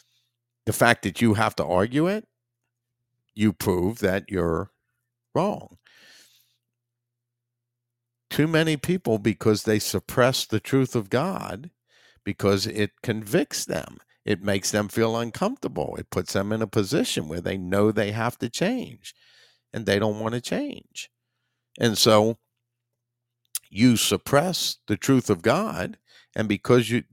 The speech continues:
they've suppressed the truth of God, they've been turned over to a depraved mind to do things that ought not be done, to teach things as though they're true,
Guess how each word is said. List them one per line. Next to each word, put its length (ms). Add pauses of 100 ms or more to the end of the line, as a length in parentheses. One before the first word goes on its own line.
(220)
they've 360
suppressed 500
the 80
truth 300
of 100
God, 320
they've 160
been 200
turned 280
over 220
to 200
a 60
depraved 480
mind 340
to 80
do 200
things 260
that 100
ought 200
not 180
be 80
done, 380 (480)
to 100
teach 460 (160)
things 480 (400)
as 180
though 180
they're 200
true, 640